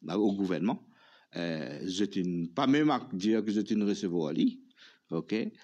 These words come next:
Nous marchons pour ça le premier mai. Hein, nous marchons pour ça le premier mai. Du monde qui vient marcher, marcher pour ça. Hein ? Et donc, nous, nous, nous faisons ça bout là.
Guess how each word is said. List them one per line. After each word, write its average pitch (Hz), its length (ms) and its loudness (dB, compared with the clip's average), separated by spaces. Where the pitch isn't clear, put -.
Nous 117 160 4
marchons 113 600 4
pour 233 140 2
ça - 360 -2
le 107 120 0
premier 104 280 2
mai. 185 240 2
Hein, 50 120 -10
nous 98 200 0
marchons 92 360 0
pour 113 160 -4
ça - 160 -4
le 127 100 -2
premier 87 220 -4
mai. 110 60 -2
Du 104 100 -2
monde 110 180 2
qui 107 100 -2
vient 95 140 0
marcher, 85 380 -4
marcher 98 340 -4
pour - 160 -14
ça. - 240 -8
Hein ? 82 180 -8
Et 90 420 2
donc, 147 240 0
nous, 139 240 6
nous, 170 160 4
nous 117 320 4
faisons 104 140 -2
ça 104 160 -4
bout 85 220 -6
là. - 220 -4